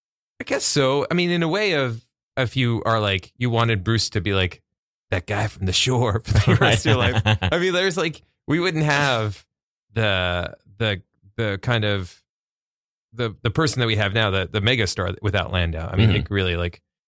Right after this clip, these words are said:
Speaker 1: got him, like, jet stream. So
Speaker 2: Oh,
Speaker 1: I,
Speaker 2: yeah.
Speaker 1: I don't knock him too much on that 'cause
Speaker 2: No,
Speaker 1: it's
Speaker 2: no.
Speaker 1: like, Born to Run's a great album, and
Speaker 2: Yeah.
Speaker 1: he had a huge hand in that.
Speaker 2: <laughs>
Speaker 1: So,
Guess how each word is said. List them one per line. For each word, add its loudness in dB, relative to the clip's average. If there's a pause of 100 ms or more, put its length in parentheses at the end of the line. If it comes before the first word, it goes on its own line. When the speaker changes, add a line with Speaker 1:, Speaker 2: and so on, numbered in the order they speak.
(180)
Speaker 1:
got 2
him, 0
like, -4
jet -2
stream. 0
So 2
Speaker 2:
Oh, 4
Speaker 1:
I, 4
Speaker 2:
yeah. 2
Speaker 1:
I 0
don't 0
knock -2
him -2
too -2
much -4
on -4
that -6
'cause -4
Speaker 2:
No, 0
Speaker 1:
it's -6
Speaker 2:
no. 0
Speaker 1:
like, -4 (960)
Born 2
to 2
Run's 2
a -2
great 0
album, 0
and -4
Speaker 2:
Yeah. -6
Speaker 1:
he 0
had 2
a -4
huge -4
hand -2
in -2
that. 0 (100)
Speaker 2:
<laughs> - (460)
Speaker 1:
So, -6